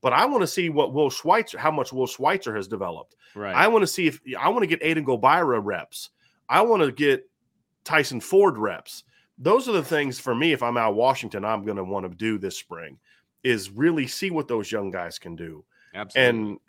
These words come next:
Speaker 1: you know, if, if they can step up and play. Like, so the point is, there's just so much talent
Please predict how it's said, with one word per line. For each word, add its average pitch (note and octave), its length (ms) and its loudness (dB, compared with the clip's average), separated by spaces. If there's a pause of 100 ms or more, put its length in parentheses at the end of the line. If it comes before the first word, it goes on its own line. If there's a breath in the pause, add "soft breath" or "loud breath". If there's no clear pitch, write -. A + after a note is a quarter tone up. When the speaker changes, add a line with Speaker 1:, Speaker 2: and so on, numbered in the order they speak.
(180)
Speaker 1:
you C#3+ 140 -4
know, G#2 220 2
if, A2+ 320 -4
if A#2+ 200 -4
they C#3 120 2
can C#3 160 -2
step B2+ 340 -2
up B2 160 0
and G2 100 -10
play. D3+ 320 -2
Like, G2+ 280 -4 (220 loud breath)
so - 180 -8
the A#3+ 100 4
point D#4+ 380 0
is, C3+ 460 4 (240)
there's G#3 240 -4
just - 440 -4
so G#3+ 200 6
much D3 280 0
talent G#2 440 -2